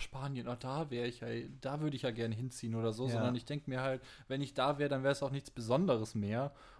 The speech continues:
Speaker 1: und ich muss halt sozusagen, <laughs> ich muss sozusagen in Deutschland bleiben, <laughs> mit andere Sachen irgendwie noch was Besonderes sind. Also ich kann's mir irgendwie
Speaker 2: Ja, ja.
Speaker 1: aktuell nicht vorstellen, woanders zu wohnen. Und in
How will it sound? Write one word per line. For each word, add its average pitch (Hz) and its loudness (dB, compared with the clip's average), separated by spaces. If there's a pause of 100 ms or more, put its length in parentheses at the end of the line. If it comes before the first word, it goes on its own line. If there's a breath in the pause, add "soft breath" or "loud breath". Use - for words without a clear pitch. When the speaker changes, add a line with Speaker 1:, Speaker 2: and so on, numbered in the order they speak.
Speaker 1:
und 120 -2
ich 113 -8
muss 143 2
halt 131 2
sozusagen, 123 -2 (760 loud breath)
<laughs> 196 -8
ich - -18
muss 131 2
sozusagen 113 0
in 110 -2
Deutschland 117 -2
bleiben, 135 4 (280)
<laughs> 190 -8
mit 123 -6
andere 123 2
Sachen 120 2
irgendwie 113 -2
noch 113 0
was 117 -2
Besonderes 113 0
sind. 107 -2
Also 107 -2
ich - -10
kann's 151 -2
mir 131 -2
irgendwie 113 2
Speaker 2:
Ja, 110 6
ja. 110 4
Speaker 1:
aktuell 120 0
nicht 131 -2
vorstellen, 120 -2
woanders 117 -2
zu 107 -8
wohnen. 110 2 (440 soft breath)
Und 117 0 (340)
in 117 -2